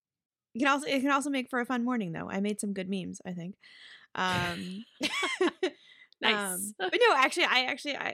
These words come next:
Speaker 1: I got a lot of stuff done. You know, a couple weeks ago when, uh, you asked me what I was working on, I mentioned landing pages, and then, and then I was kinda like, "Ah, that actually wasn't what I was planning to talk about." And, and, uh, I feel like you were kinda disappointed.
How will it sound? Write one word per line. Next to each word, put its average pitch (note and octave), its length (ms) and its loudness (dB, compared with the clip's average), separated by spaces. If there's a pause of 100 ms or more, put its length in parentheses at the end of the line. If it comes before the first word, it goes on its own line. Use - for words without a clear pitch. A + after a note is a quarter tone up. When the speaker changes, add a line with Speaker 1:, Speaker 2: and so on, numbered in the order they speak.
(160)
Speaker 1:
I A3 120 2
got A3+ 200 2
a A3+ 80 0
lot G#3+ 180 -2
of G#3+ 200 -2
stuff G#3 260 -4
done. G3+ 280 2
You F3+ 80 0
know, F3+ 100 4
a G3 40 0
couple B3 180 -2
weeks A3+ 240 -2
ago F3+ 500 -2 (680)
when, F3+ 460 -2
uh, E3+ 160 -6
you F3 200 -2
asked F3+ 200 -2
me F#3+ 60 -4
what F3 80 -6
I F3 80 -6
was F3 100 -10
working F3+ 300 -4
on, D#3+ 260 -6
I E3+ 120 -6
mentioned E3+ 360 -6
landing E3+ 300 -4
pages, D3+ 680 -6
and D#3+ 220 -6
then, D#3 380 -8 (680)
and F#3+ 80 -4
then F3 100 -2
I E3+ 80 -6
was E3+ 120 -6
kinda E3+ 240 -4
like, D#3+ 440 -8 (320)
"Ah, E4 300 2
that A#3+ 100 2
actually G#3+ 280 0
wasn't F#3 240 -2
what F3 100 -4
I F3+ 100 -2
was G3 140 -6
planning - 300 -6
to - 40 -10
talk E3+ 140 -8
about." - 280 -6 (100)
And, F3+ 360 -10 (280)
and, F3+ 260 -6
uh, G#2 300 -4 (320)
I A#3 60 0
feel D4+ 120 4
like D4 160 4
you D4+ 80 8
were A#3 140 0
kinda F#3+ 200 -2
disappointed. F#3 600 -10